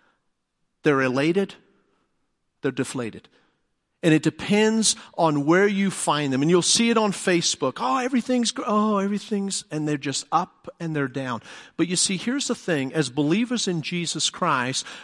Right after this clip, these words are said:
we can have a consistency because our joy is not based on our circumstances. It's based on Christ, right? And because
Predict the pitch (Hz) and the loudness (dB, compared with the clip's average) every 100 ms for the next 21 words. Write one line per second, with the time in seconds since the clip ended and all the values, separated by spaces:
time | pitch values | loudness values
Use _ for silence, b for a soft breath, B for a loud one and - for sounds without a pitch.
0 | B 165 214 226 165 175 160 151 165 151 | B -2 0 -2 -2 -2 -2 -4 -4 -2
1 | - 208 - 139 - 139 131 139 156 156 | -2 -2 -4 -6 -2 0 0 0 -2 -2
2 | 135 120 175 185 143 147 135 131 135 139 | -4 -2 0 2 0 -2 -6 -4 -6 -4
3 | - 151 170 135 123 123 - 123 117 - | -4 -6 -4 -6 -8 -8 -8 -6 -8 -8
4 | 131 147 - 113 - 127 - - - - | -10 -12 -8 -8 -6 -8 -6 -6 -8 -14
5 | 139 175 _ _ _ _ _ _ _ _ | -14 -14 _ _ _ _ _ _ _ _
6 | _ _ _ _ _ - 160 156 175 - | _ _ _ _ _ -2 0 2 0 -2
7 | - 311 269 165 156 | 0 2 4 4 2